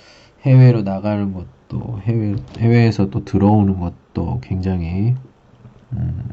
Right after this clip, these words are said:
쉽지가 않아요. 저도 사실 그 집에 가고 싶어요. 예. 한국에 가고 싶습니다.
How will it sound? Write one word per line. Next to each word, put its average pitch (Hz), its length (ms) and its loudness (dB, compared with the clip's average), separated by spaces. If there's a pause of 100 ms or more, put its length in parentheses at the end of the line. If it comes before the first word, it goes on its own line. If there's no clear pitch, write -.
쉽지가 131 600 2
않아요. 87 340 -6 (840)
저도 113 840 4 (580)
사실 101 840 -4
그 127 380 -10 (2500)
집에 113 320 -2
가고 95 320 -14
싶어요. 87 400 -16 (1080)
예. 127 120 -14 (680)
한국에 113 340 -6
가고 90 260 -14
싶습니다. 127 480 -16